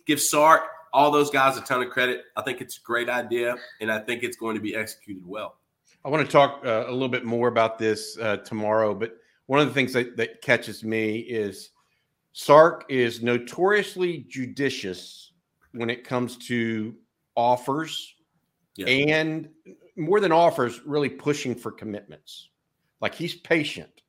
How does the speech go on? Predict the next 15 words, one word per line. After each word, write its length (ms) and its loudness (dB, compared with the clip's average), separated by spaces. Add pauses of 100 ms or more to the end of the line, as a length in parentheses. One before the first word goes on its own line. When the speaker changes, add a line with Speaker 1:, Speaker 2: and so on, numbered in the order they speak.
(280)
Speaker 2:
in 80 -4
our 140 0
opinion, 360 -8
right? 220 4
Speaker 1:
Bargain. 360 -6 (260)
Speaker 2:
Yeah. 420 6 (180)
And 480 0 (280)
so 320 4
it'll 120 2
be 140 -6 (100)
interesting 600 2
to 80 -4
see 580 0
what 240 0
happens 720 0